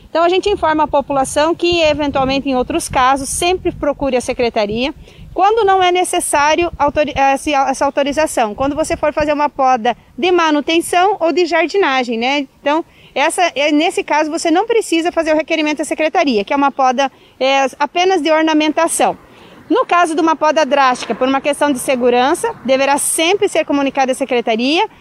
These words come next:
Quando você tiver a necessidade de retirada de alguma árvore também, que às vezes acontece que a árvore tá com problema sanitário, tá doente, ou a própria árvore já até morreu,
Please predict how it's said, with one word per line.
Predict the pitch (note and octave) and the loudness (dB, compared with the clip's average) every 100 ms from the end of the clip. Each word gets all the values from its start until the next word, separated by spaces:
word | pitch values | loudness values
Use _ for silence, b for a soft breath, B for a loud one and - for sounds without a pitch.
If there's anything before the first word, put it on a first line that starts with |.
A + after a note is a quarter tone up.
| B | B
Quando | - D#4+ E4 | -2 0 2
você | E4 E4+ | 0 -2
tiver | D#4+ D4+ | -2 0
a | |
necessidade | D#4 D4+ D#4+ D#4 C4+ C4 | 0 -2 -4 -2 0 0
de | A3+ | 0
retirada | B3+ D4 G4 - F4+ C#4+ C#4+ C4 | 0 0 -2 -2 0 2 0 0
de | C4 | -2
alguma | B3+ C4+ | 0 0
árvore | B3+ B3+ B3+ A3+ G#3 | 0 0 0 -2 -4
também, | C#4+ C#4+ C4 C4+ | -2 0 0 0
que | C4 | -2
às | A#3+ | 0
vezes | A#3+ | 0
acontece | B3+ D#4 D#4+ C4+ C4 | -2 -2 -2 -2 -2
que | B3+ | -2
a | |
árvore | A#3+ B3 A3+ | -2 -2 -4
tá | - A#3+ | -2 -4
com | B3 B3 | -4 -4
problema | B3+ A#3+ B3+ | -2 0 -2
sanitário, | - B3 C#4 - B3 A#3+ A3+ | -2 -2 -4 0 2 2 0
tá | - A3+ | -2 0
doente, | D4 C#4 C4 B3+ B3+ | 2 2 0 0 0
ou | |
a | A#3+ | 0
própria | B3+ B3 B3 | -2 -2 0
árvore | A#3+ A#3 A#3+ | -2 -2 -4
já | B3 | -4
até | A#3+ B3 | -2 -2
morreu, | B3 C#4+ C4+ | 0 0 0